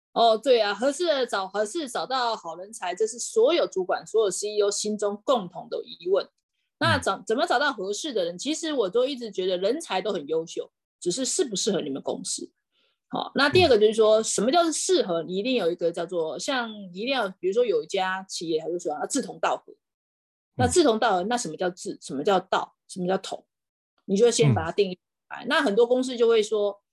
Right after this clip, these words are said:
Speaker 1: 呃，会有一些所谓的核心价值观，比如说我们常会看到有些什么诚信啊、创新啊，或者是团队合作啦，那就是这家公司里面标榜的。
Speaker 2: 嗯。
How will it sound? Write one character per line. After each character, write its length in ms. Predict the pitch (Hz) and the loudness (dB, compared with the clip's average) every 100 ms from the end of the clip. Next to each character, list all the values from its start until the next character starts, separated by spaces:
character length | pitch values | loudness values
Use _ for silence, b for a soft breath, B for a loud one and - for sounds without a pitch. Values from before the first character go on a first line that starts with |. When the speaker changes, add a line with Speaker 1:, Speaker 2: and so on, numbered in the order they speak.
| _ | _
Speaker 1:
呃， 240 | - 185 180 | -6 -4 0
会 140 | 262 | 2
有 100 | 202 | 2
一 80 | 185 | 0
些 180 | 202 202 | 0 -2
所 140 | 190 | -2
谓 100 | 180 | -4
的 140 | 185 175 | -4 -6
核 160 | 185 | -6
心 180 | 196 202 | -6 -4
价 160 | 196 175 | -4 -6
值 160 | - | -8
观， 300 | - 196 226 - _ _ | -4 -4 -4 -14 _ _
比 100 | - | 2
如 60 | 196 | 2
说 80 | 208 | 2
我 40 | |
们 80 | 190 | -2
常 220 | 190 190 | -4 -2
会 80 | 226 | 0
看 140 | 233 | 0
到 100 | 220 | 0
有 100 | 160 | -2
些 160 | 165 190 | -4 -6
什 140 | 160 | -8
么 80 | 165 | -10
诚 300 | - 165 185 | -6 -4 -4
信 340 | - 254 208 | -2 0 -2
啊、 420 | 175 165 165 165 196 | -2 -4 -6 -8 -8
创 320 | - 233 190 | 0 2 2
新 340 | 185 190 190 185 | 0 0 0 0
啊， 280 | 180 180 185 b b b - | -2 -4 -10 b b b 2
或 260 | 277 226 | 4 4
者 140 | 185 165 | 2 -2
是 300 | 208 202 185 | 0 0 -2
团 280 | - 165 180 | -8 -10 0
队 200 | 247 185 | 0 0
合 160 | 165 | -6
作 280 | - 214 165 | -2 -2 -2
啦， 220 | 147 - _ _ _ | -8 -14 _ _ _
那 100 | - | -6
就 140 | 294 294 | -4 -2
是 160 | 254 | -4
这 160 | 214 277 | -4 -4
家 160 | 247 233 | -2 -2
公 180 | 214 | -4
司 140 | 202 214 | -4 -6
里 80 | 160 | -6
面 220 | 175 170 | -8 -2
标 200 | 196 190 | 0 0
榜 240 | 185 - | -4 -10
的。 80 | |
Speaker 2:
嗯。 60 | - | -14